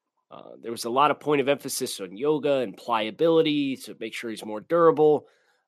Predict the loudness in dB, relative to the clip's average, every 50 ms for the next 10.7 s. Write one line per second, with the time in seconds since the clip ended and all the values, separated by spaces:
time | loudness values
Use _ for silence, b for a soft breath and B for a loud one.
0 | _ -12 -8 -6 -6 -6 -6 -6 -10 -12 -16 _ _ _ _ _ _ _ _ _
1 | _ _ _ _ _ _ _ _ _ 2 2 4 4 6 6 8 6 6 6 4
2 | 0 2 2 2 0 -4 -10 -12 -12 -12 -12 -14 -16 _ _ _ _ _ _ _
3 | _ _ _ _ _ _ _ _ _ _ _ _ _ _ _ _ _ _ _ _
4 | _ _ _ _ _ _ -8 -6 -4 -4 -4 -4 2 2 2 2 2 -2 -6 -4
5 | -2 2 4 4 4 4 4 4 4 2 2 0 0 0 0 0 0 -2 -2 -2
6 | -2 -6 -8 0 4 4 4 4 4 -2 -8 -10 -12 -14 _ _ _ _ _ _
7 | _ _ _ _ _ _ _ _ _ _ _ _ _ _ _ _ _ -10 -6 -2
8 | 0 2 2 2 0 0 0 2 2 2 2 0 -4 -8 -12 -16 -12 -10 -6 -4
9 | -2 0 2 4 4 4 4 4 0 -2 -2 -2 -2 0 -2 0 0 0 0 2
10 | 2 2 2 2 -2 -6 -8 -8 -8 -10 -10 -12 -18 -20